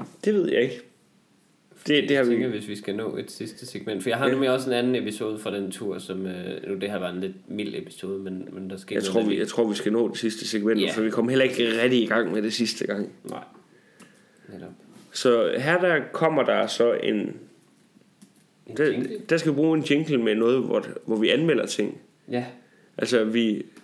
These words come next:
Speaker 1: vi anmelder ting, hedder det bare på den her.
Speaker 2: Vi er meget konkrete
Speaker 1: Ja.
Speaker 2: i den her podcast. Vi prøver
Speaker 1: Øhm.
Speaker 2: ikke at sløre,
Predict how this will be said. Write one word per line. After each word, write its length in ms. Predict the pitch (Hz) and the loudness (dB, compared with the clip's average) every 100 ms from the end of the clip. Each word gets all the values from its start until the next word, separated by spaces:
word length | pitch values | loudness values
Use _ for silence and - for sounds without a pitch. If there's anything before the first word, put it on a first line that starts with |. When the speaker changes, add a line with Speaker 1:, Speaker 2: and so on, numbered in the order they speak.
| - _ _ | -20 _ _
Speaker 1:
vi 160 | 123 139 | 2 4
anmelder 380 | 135 151 107 | 4 2 2
ting, 320 | 85 - 90 - - - - - | 0 -4 -4 -8 -12 -12 -12 -4
hedder 260 | 127 104 | 0 0
det 80 | 104 | 0
bare 280 | 107 95 117 - - - - | -4 -4 -6 -12 -20 -12 -8
på 100 | - | -2
den 180 | 110 107 | 0 0
her. 180 | 110 90 - - | -2 -6 -8 -4
Speaker 2:
Vi 80 | 123 | 0
er 40 | |
meget 220 | 120 127 135 | 2 0 0
konkrete 520 | 123 - 135 123 - 117 | -2 -2 -2 0 0 0
Speaker 1:
Ja. 120 | 92 - | -2 -4
Speaker 2:
i 60 | 101 | -6
den 200 | 101 92 | -6 -6
her 120 | 98 | -8
podcast. 640 | - 82 - - - - - _ - - - - | -8 -12 -10 -12 -12 -20 -20 _ -18 -18 -18 -14
Vi 100 | 110 | -8
prøver 320 | - 120 113 | 0 2 4
Speaker 1:
Øhm. 80 | 113 | 2
Speaker 2:
ikke 120 | - | 0
at 60 | 113 | -2
sløre, 440 | - 104 110 113 | -4 -4 -2 -4